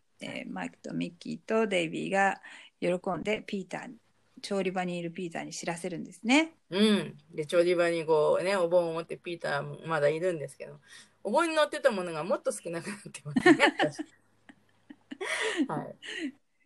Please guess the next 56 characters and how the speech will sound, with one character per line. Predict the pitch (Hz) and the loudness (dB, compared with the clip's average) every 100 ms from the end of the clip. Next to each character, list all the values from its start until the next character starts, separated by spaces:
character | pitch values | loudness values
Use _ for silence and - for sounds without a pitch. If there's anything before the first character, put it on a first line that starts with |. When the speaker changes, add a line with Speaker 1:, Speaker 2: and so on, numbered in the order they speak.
| - _ | -20 _
Speaker 2:
あ | 185 | -8
の、 | 180 | -6
ピ | - 214 | -2 0
ア | |
ノ | 208 214 | 0 -2
線 | 214 190 | -2 -4
で | 190 | -6
釣 | - 185 | -4 0
れ | 185 | 0
る | 185 180 | 0 -4
重 | - 185 | -4 -6
さ | 180 180 | -4 4
に | |
し | 175 226 214 | 10 10 8
た | - | -2
の。 | - - - | -6 -12 -20
Speaker 1:
そ | - 494 | 2 4
う | 190 | 4
そ | - | 0
う。 | |
そ | |
う | - | -4
そ | - | 6
う | |
そ | |
う、 | 320 | 6
そ | 349 | 8
う | |
だ | 320 - | 4 2
ね。 | 160 - _ - | -14 -16 _ -2
Speaker 2:
<laughs> | - 381 302 | 0 -2 4
で、 | 285 147 - 339 320 | 4 4 -4 -4 -2
Speaker 1:
う | 240 | 0
ん。 | |
Speaker 2:
え | 226 226 | 0 -2
ー、 | 226 | -4
「ピ | 302 | -2
ー | 320 | -2
タ | 294 | -2
ー | |
に | 269 240 | -2 -4
万 | 220 247 302 | -4 -6 -4
歳 | 349 320 | -6 -8
三 | - 285 | -4 -4
唱 | 277 311 | -4 -4
だ」 | 311 294 | -2 -4
っ | |
て | 240 196 | -6 -8
デ | 196 | -10
イ | 190 | -10
ビ | - | -12
ー | |
が | - | -12
言 | - - | -12 -16
っ | - _ | -20 _
て、 | - 254 240 | -2 0 0